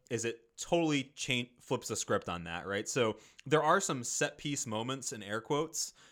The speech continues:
um, that are pretty neat that you'll experience, especially when they come with the divine beasts. So I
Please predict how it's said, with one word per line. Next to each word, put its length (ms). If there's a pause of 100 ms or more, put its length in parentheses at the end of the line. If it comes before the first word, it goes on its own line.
(200)
um, 400
that 120
are 60
pretty 240
neat 300
that 100
you'll 140
experience, 520
especially 360
when 100
they 240 (160)
come 240
with 140
the 80
divine 360
beasts. 460
So 160
I 80